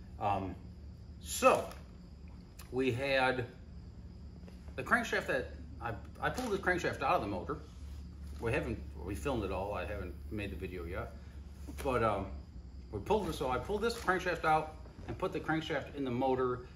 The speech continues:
that we balanced the motor to. Um, that is just a good factory cross-drilled nitrated crankshaft. Nothing special.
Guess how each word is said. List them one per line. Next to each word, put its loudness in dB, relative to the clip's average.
that 2
we 2
balanced 2
the -4
motor 0
to. 4
Um, 0
that 0
is 0
just -2
a -4
good 2
factory -2
cross-drilled -2
nitrated -2
crankshaft. -4
Nothing 2
special. -2